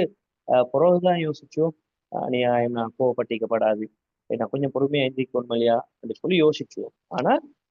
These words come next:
எங்களுக்கு on the spot, அந்த டைம்ல, கோபம் வார டைம்ல எங்களுக்கு அதை, என்ன சொல்றேன், அஹ், அதிலிருந்து தவிர்ந்து போறது அல்லது பொறுமையாயிக்கிறது, கோபத்தை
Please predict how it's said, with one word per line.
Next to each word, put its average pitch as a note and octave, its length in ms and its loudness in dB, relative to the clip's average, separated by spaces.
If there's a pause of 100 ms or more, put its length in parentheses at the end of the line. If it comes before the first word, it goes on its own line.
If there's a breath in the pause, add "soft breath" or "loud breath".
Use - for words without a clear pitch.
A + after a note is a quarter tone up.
(120)
எங்களுக்கு C#3+ 300 0
on D3 120 0
the F3+ 60 2
spot, E3 360 0 (180)
அந்த A#2 280 -2
டைம்ல, E3+ 360 0 (100)
கோபம் F#3+ 520 2 (100)
வார C#3+ 460 2
டைம்ல C3 380 -2 (520)
எங்களுக்கு D3 320 2
அதை, C#3+ 180 4 (260)
என்ன B2+ 160 -8
சொல்றேன், A#2 380 -4 (320)
அஹ், A#2 380 -4 (100)
அதிலிருந்து C3+ 580 2
தவிர்ந்து C3+ 420 0
போறது - 360 -4 (520)
அல்லது C#3 320 2 (160)
பொறுமையாயிக்கிறது, C3+ 920 0 (380)
கோபத்தை D3 440 2